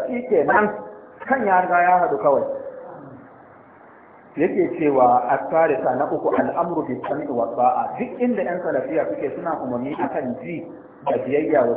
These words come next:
shugaba, liman ta'ammara alaina, ga duk wanda aka shugabantar mana, walau kana abdan habashiyan, ko da bawa ne ba habashi, bi anna fihi hifdud din,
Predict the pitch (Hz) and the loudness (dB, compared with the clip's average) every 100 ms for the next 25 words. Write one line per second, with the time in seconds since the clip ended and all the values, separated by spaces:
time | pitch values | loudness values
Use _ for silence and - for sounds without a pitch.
0 | 120 117 113 117 113 - - - 120 135 | -2 -2 0 0 0 -4 -10 -10 -6 -2
1 | 170 165 143 127 139 147 123 123 139 131 | -2 -2 -2 0 0 0 0 -2 -2 -4
2 | 117 120 165 185 180 151 147 135 - 120 | -2 -2 -2 -2 -2 0 -2 -2 -6 -2
3 | 123 127 123 127 120 123 - - - - | 0 0 0 -2 -2 -2 -4 -8 -12 -2
4 | 120 135 139 151 143 139 147 139 123 117 | 2 2 2 2 2 -2 -4 -4 -4 -4
5 | 113 156 147 127 170 180 147 - - 143 | -4 -4 -4 -4 -2 0 0 0 0 2
6 | 165 165 131 143 131 - - 127 - - | 4 6 4 2 -2 -2 -2 -4 -4 -10
7 | - - - - 185 214 180 147 165 156 | -14 -14 -8 -4 -2 0 -2 -2 -2 -2
8 | 135 151 143 135 - 131 131 117 | -2 -4 -6 -8 -6 -4 -4 -4